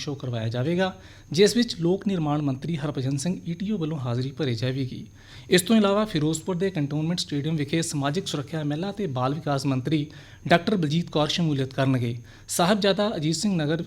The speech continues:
ਦੇ ਸਰਸ ਮੇਲਾ ਗਰਾਊਂਡ ਵਿਖੇ ਸਿੱਖਿਆ ਮੰਤਰੀ ਹਰਜੋਤ ਸਿੰਘ ਬੈਂਸ ਅਤੇ ਸੰਸਦ ਮੈਂਬਰ ਮਾਲਵਿੰਦਰ ਸਿੰਘ ਕੰਗ ਹਾਜ਼ਰੀ ਭਰਨਗੇ। ਸੰਗਰੂਰ ਦੇ ਰਣਵੀਰ ਕਾਲਜ ਵਿਖੇ ਖਜ਼ਾਨਾ ਮੰਤਰੀ ਐਡਵੋਕੇਟ ਹਰਪਾਲ ਸਿੰਘ ਚੀਮਾ, ਕੈਬਨਿਟ ਮੰਤਰੀ ਅਮਨ ਅਰੋੜਾ, ਕੈਬਨਿਟ ਮੰਤਰੀ ਬਰਿੰਦਰ ਕੁਮਾਰ ਗੋਇਲ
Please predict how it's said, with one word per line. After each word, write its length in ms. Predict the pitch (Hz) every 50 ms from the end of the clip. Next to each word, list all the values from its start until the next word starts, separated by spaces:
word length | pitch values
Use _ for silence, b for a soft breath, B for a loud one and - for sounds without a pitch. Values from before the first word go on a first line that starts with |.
| - - -
ਦੇ 120 | - 165
ਸਰਸ 360 | 170 - - - 196 202 - -
ਮੇਲਾ 260 | 180 170 160 165 170
ਗਰਾਊਂਡ 280 | 156 147 135 131 139 151
ਵਿਖੇ 280 | 139 127 - 160 156
ਸਿੱਖਿਆ 400 | 160 156 - 165 165 - - 196
ਮੰਤਰੀ 300 | 196 165 147 139 180 160 - -
ਹਰਜੋਤ 240 | 151 120 135 143 139
ਸਿੰਘ 260 | - - 180 165 127
ਬੈਂਸ 340 | 139 156 175 202 190 - B B B B B B B B - 185
ਅਤੇ 220 | 175 - 208 214
ਸੰਸਦ 460 | 208 - - 180 175 165 - 208 208
ਮੈਂਬਰ 340 | 196 165 147 143 143 170 160
ਮਾਲਵਿੰਦਰ 400 | 147 139 131 139 139 143 147 160
ਸਿੰਘ 180 | - - 175 165
ਕੰਗ 240 | - 156 156 165 151 -
ਹਾਜ਼ਰੀ 280 | 139 131 127 131 139 139
ਭਰਨਗੇ। 520 | 139 - 151 131 120 117 113 117 107 - B B B B B B B
ਸੰਗਰੂਰ 400 | - - 196 196 180 196 220 233
ਦੇ 160 | 202 247 240
ਰਣਵੀਰ 400 | 214 170 156 147 139 156 185 208
ਕਾਲਜ 320 | - - 160 147 160 175 165
ਵਿਖੇ 220 | 156 151 180 180
ਖਜ਼ਾਨਾ 340 | 175 151 135 135 131 147 165
ਮੰਤਰੀ 380 | 165 151 143 143 151 165 175 -
ਐਡਵੋਕੇਟ 460 | 156 143 135 139 156 175 170 - 180 170
ਹਰਪਾਲ 380 | - 156 - - 151 131 120
ਸਿੰਘ 180 | 117 - 160 143
ਚੀਮਾ, 440 | - - 143 143 160 175 180 180 180 B B B B B B B -
ਕੈਬਨਿਟ 400 | - 175 170 170 196 214 214 214
ਮੰਤਰੀ 340 | 175 170 165 160 180 196 202 170 160
ਅਮਨ 200 | 156 175 185 196 - - 147
ਅਰੋੜਾ, 300 | 143 143 151 160 180 180
ਕੈਬਨਿਟ 380 | 180 180 156 147 147 170 180 175
ਮੰਤਰੀ 260 | 170 156 147 156 170
ਬਰਿੰਦਰ 360 | 160 139 139 135 139 135 165
ਕੁਮਾਰ 240 | 165 175 165 165 147
ਗੋਇਲ 280 | 123 139 143 151 175